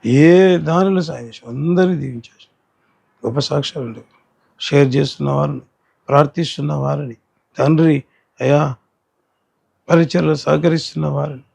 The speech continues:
అందరినీ నాయన ఆర్థికంగా అద్భుత సహ-, సహకరిస్తున్న గృహాన్ని కూడా దీవించి, ఆశీర్వదించి, నీకు గొప్పగా మీరే మహిమ పొంది, సమస్త మహిమ నీకు చెల్లిస్తూ,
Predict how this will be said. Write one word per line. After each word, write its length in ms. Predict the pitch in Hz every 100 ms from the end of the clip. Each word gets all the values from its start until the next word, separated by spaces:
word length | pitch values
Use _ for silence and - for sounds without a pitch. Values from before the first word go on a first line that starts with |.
| _ _ _ _ _ -
అందరినీ 460 | - 233 226 190 139
నాయన 160 | 107 -
ఆర్థికంగా 260 | 127 127 131 _ _ _ _ _ -
అద్భుత 380 | 120 151 208 127
సహ-, 300 | 131 - 202
సహకరిస్తున్న 560 | - 147 - 78 - - - _ _ _ _ _ _ _ _ _ _ _ _ _ _ _ _ -
గృహాన్ని 340 | 131 139 143
కూడా 200 | 135 - -
దీవించి, 440 | 127 156 160 151 180
ఆశీర్వదించి, 540 | 185 - 165 165 -
నీకు 120 | 131
గొప్పగా 360 | _ _ _ _ _ _ _ _ _ _ _ _ _
మీరే 240 | 113 104 117
మహిమ 180 | 113 104
పొంది, 600 | 101 _ _ - _ -
సమస్త 300 | 120 117 -
మహిమ 200 | 131 131
నీకు 220 | 139 131
చెల్లిస్తూ, 360 | - _ -